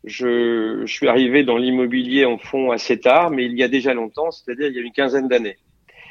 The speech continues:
euh, en deux mille cinq. Euh, je me suis spécialisé en immobilier d'investissement et plus particulièrement, je me suis spécialisé en immobilier de santé.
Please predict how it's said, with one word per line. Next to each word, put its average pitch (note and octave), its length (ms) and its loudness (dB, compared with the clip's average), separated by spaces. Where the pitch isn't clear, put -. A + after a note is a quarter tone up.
euh, G#2+ 320 -2
en G#2 100 -6
deux A#2 80 -2
mille G#2+ 160 -2
cinq. - 380 -18
Euh, G#2 580 0
je C3 180 -2
me C3+ 140 2
suis C#3 240 -4
spécialisé C3+ 760 2
en A#2+ 160 2
immobilier B2 640 -2
d'investissement A2+ 720 -2
et D3 240 2
plus E3 140 -2
particulièrement, C3 960 0
je B2+ 120 -10
me B2+ 100 -4
suis B2 180 -8
spécialisé B2+ 760 0
en C3 160 2
immobilier B2+ 460 0
de - 80 -8
santé. - 380 -6